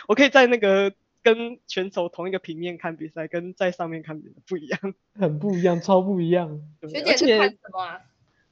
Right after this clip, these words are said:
Speaker 1: 呃，田径。田径。
Speaker 3: 是拿枪的那个吗？讯-，
Speaker 1: 有，你说
Speaker 3: 呃，那个讯号枪，不是拿枪。
Speaker 1: 哦，我的，我的工作，我在四大运的工作其实是那个所谓仲裁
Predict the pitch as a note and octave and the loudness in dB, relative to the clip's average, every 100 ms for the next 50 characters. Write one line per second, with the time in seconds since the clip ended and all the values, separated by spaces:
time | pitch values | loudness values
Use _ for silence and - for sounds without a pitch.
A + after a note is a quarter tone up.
0 | _ _ - G#3 G3 A3 F#3 G3+ C4 E3+ | _ _ 0 2 2 0 -8 -6 -10 -10
1 | D#3+ _ _ _ _ _ _ _ _ D#3 | -16 _ _ _ _ _ _ _ _ -20
2 | D#3 - D#4+ F#3+ - A#3+ B3+ - C4 B3 | -20 -14 -14 -14 -8 -4 -4 -2 -4 -2
3 | A#3+ G#3 G3 G3 - _ _ _ _ _ | -4 -4 -6 -8 -14 _ _ _ _ _
4 | F4 F3+ B3 C4+ C#4+ C4+ B3 A3 _ _ | -6 -2 -2 0 0 0 -2 -4 _ _
5 | _ _ _ _ _ - C4+ C4 A3+ A#3 | _ _ _ _ _ -10 -6 -2 -4 -4
6 | G3 G3 F#3+ G#3+ G3+ - - F#3+ - _ | -12 -12 -18 -12 -10 -10 -14 -18 -20 _
7 | E3+ D#3+ - _ - G3 G3 G3+ F#3+ F3+ | -8 -8 -10 _ -10 -4 -2 0 2 2
8 | E3+ - _ F3+ E3+ F3+ F#3 G3 F#3 F3+ | -2 -6 _ -12 -8 -8 -6 -6 -6 -10
9 | E3 A3+ - B3+ G3+ F#3 E3+ D3+ - D3 | -6 -6 -6 -2 0 0 -2 -12 -14 -16
10 | D#3 E3+ - D3+ D#3 D3 _ F3 D#3+ D#3 | -12 -12 -10 -14 -14 -18 _ -10 -8 -8
11 | D3 D3+ D3+ _ - - D#3 F3 F3+ D#3+ | -12 -14 -16 _ -20 -14 -8 -4 -4 -4
12 | - G#3 E3 D3 - - - - | -6 -8 -8 -12 -20 -18 -18 -20